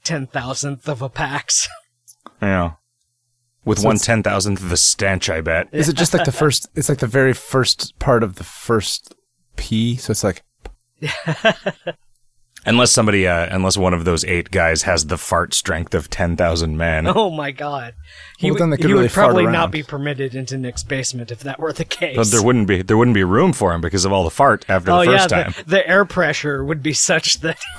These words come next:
Speaker 1: <laughs>
Speaker 3: The windows get blown out in the house.
Speaker 2: Yeah. Boy, there's the whole neighborhood. It's like, "There's been a gas leak."
Speaker 1: <laughs>
Speaker 2: Um, yeah, we t-, uh, we, we demonstrated,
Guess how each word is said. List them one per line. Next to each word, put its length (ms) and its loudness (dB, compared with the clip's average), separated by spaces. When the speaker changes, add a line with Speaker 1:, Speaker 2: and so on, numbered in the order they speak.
Speaker 1:
<laughs> 480 -10
Speaker 3:
The 120 2
windows 380 4
get 160 -2
blown 300 2
out 160 2
in 60 -6
the 60 -2
house. 540 -2
Speaker 2:
Yeah. 440 2
Boy, 340 0
there's 220 -4
the 160 0
whole 140 2
neighborhood. 560 0
It's 100 -10
like, 140 -4
"There's 180 2
been 140 0
a 40 2
gas 380 4
leak." 420 0
Speaker 1:
<laughs> 60 -20
Speaker 2:
Um, 600 0
yeah, 180 6
we 120 4
t-, 100 2
uh, 380 4
we, 500 0
we 340 0
demonstrated, 1300 0